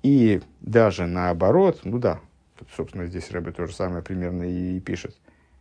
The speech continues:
И напротив того, святой благословен он,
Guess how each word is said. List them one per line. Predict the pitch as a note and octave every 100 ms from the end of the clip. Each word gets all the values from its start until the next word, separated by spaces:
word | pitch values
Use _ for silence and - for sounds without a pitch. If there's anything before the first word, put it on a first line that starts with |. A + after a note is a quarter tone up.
| _ _ _ _ _ - _ - _ _ _ _ _ _ _ _ _ _ _ _ _ _ _ _ _ -
И | D3+
напротив | C3 A2+ C#3 B2+ A2
того, | - A#2+ B2 G2+
святой | A2+ A2+ A#2
благословен | A2 G#2 A2 G#2+ A2+
он, | A2 F2+